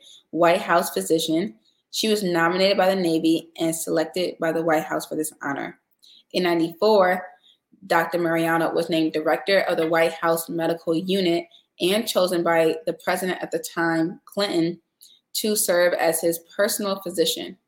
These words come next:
She served nine years at the White House, where she was a physician to three sitting American presidents. Holy cow.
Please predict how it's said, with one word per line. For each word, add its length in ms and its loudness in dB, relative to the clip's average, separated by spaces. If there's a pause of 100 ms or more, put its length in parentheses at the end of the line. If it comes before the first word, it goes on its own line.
(520)
She 500 -2
served 460 0
nine 380 2
years 300 0
at 180 -6
the 80 0
White 240 2
House, 320 0
where 100 0
she 220 -2
was 140 -2
a 60 -6
physician 640 -2
to 120 -6 (100)
three 460 -2
sitting 560 0
American 640 -4
presidents. 640 0 (580)
Holy 140 2
cow. 340 0